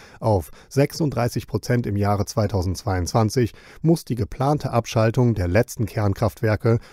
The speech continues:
zwangsläufig unumkehrbar ins Chaos führen. In der Bundesrepublik Deutschland fehlen ab zweitausenddreiundzwanzig ständig mindestens fünfzigtausend Megawatt Strom,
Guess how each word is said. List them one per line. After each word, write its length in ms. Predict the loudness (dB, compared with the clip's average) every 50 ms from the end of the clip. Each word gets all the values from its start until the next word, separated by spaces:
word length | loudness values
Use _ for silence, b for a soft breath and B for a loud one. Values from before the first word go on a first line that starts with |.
| B B
zwangsläufig 1040 | -8 -2 0 2 2 2 0 -2 -2 0 4 4 4 4 4 2 0 -2 -2 -2 0
unumkehrbar 800 | 2 2 2 2 2 0 0 0 0 0 0 2 2 2 2 2
ins 180 | 0 -2 -2 -2
Chaos 440 | -2 -2 0 0 0 0 -2 -6 -8
führen. 480 | -4 -2 0 0 0 -2 -4 -6 -8 -14 _ _ _ _ _ _ _ _ _ _ _ -2
In 160 | 0 2 2
der 160 | 4 2 2 4
Bundesrepublik 720 | 2 4 2 2 0 0 0 0 0 0 0 -2 0 2
Deutschland 480 | 2 4 4 2 2 2 2 2 2 0
fehlen 340 | 2 2 4 4 4 2
ab 220 | 2 -2 -6 -8 -6
zweitausenddreiundzwanzig 1300 | -2 0 0 2 2 2 0 0 0 -2 0 0 2 2 0 0 0 0 0 0 2 0 0 -2 -2
ständig 520 | -4 -2 0 2 4 4 4 2 2 0 0
mindestens 540 | 4 4 4 6 4 2 0 -2 -6 -6 -4
fünfzigtausend 920 | 0 2 2 2 2 0 -2 -4 -4 -4 0 0 2 2 2 2 2 2
Megawatt 480 | 4 4 4 4 4 2 2 2 0 -2
Strom, 420 | -4 2 6 6 8 8 6 4